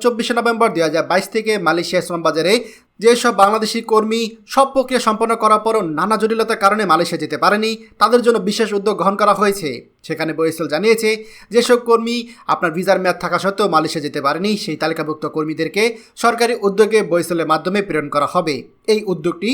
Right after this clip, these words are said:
শুধুমাত্র সীমিত, অর্থাৎ সাত হাজার আটশো উনআশি জন কর্মীর জন্য প্রযোজ্য, যাদের নাম আমাদের এই মালয়েশিয়া কলিং ভিসা তালিকায় অন্তর্ভুক্ত রয়েছে। এখানে স্পষ্টভাবে বলা হয়েছে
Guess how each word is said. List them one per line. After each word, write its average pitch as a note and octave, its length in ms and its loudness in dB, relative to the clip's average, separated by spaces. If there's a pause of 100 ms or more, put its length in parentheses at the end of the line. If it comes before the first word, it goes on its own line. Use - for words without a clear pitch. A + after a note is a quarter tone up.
(320)
শুধুমাত্র A#3 480 4
সীমিত, G3 360 -2 (360)
অর্থাৎ G#3 340 2 (280)
সাত G#3+ 260 2
হাজার A3+ 180 2 (160)
আটশো G#3 300 0 (320)
উনআশি A3+ 380 2
জন A3+ 140 2 (100)
কর্মীর E3+ 300 0
জন্য D#3+ 120 0 (100)
প্রযোজ্য, F3 340 0 (400)
যাদের G3+ 280 4 (140)
নাম A3 140 6 (380)
আমাদের G3 300 2 (160)
এই G3+ 80 -2 (280)
মালয়েশিয়া A3 520 2
কলিং F#3+ 240 2
ভিসা F3+ 200 0
তালিকায় G3 420 0
অন্তর্ভুক্ত D#3+ 460 -2
রয়েছে। D3+ 360 -6 (360)
এখানে B3 320 0
স্পষ্টভাবে A3+ 560 0
বলা A3 240 4
হয়েছে A3 260 0